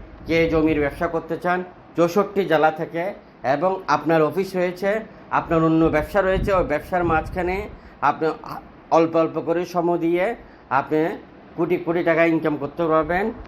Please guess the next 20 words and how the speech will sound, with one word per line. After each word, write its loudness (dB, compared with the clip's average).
সঠিক 2
পথে, 2
হক 2
হালাল। 2
এভাবে 2
আসেন, 0
এ 2
ব্যাপারে 2
কথা 0
বলুন। 0
জমিতে 2
বিনিয়োগ 2
করেন, 4
অল্প 4
বিনিয়োগ 0
করেন, 0
বেশি -4
টাকা 0
ইনকাম 0
করেন। -2